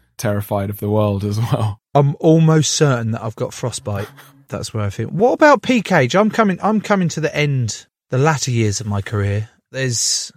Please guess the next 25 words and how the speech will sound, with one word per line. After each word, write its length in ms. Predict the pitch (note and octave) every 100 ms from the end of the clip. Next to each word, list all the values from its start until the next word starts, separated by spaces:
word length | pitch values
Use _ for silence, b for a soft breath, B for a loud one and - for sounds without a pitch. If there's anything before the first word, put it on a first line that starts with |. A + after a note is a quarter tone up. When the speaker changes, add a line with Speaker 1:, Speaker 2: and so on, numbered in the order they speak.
| _
Speaker 2:
that 180 | B2+ B2+
Hatton 320 | - D3 C3
Garden 460 | B2 C3+ C3 A#2 A2
robbery 380 | A2+ G#2+ G#2+ A2
that 140 | A2+
was 100 | G#2+
done 160 | B2 A2
a 60 |
few 160 | G2+ A#2
years 260 | A2+ A2 G#2
back 380 | G#2+ G#2 - -
by 180 | A2
all 100 | A#2
those 200 | A#2 A2+
old 260 | A2+ A#2 A2+
men 300 | A2+ G#2+ G2+ _ _
that 100 | F2
were, 60 |
like, 160 | G#2 G2+
seventy 400 | - A#2+ G#2+ G#2+
or 80 | G#2+
eighty 320 | G#2+ - F#2+
that 160 | G#2 -
they 120 | A2
thought, 320 | - G#2+